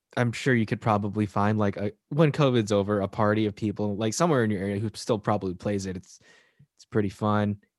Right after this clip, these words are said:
Like, uh, i-, is it still, like, consi-,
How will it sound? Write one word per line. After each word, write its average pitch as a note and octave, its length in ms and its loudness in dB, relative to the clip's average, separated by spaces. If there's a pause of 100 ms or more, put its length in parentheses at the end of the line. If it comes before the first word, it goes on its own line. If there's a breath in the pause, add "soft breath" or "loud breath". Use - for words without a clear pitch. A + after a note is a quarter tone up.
(380)
Like, B2 140 0
uh, D#3 120 0
i-, F#3 40 0
is G3 240 6
it - 80 -2
still, B2+ 460 4
like, B2 260 2 (420)
consi-, A#2 440 -4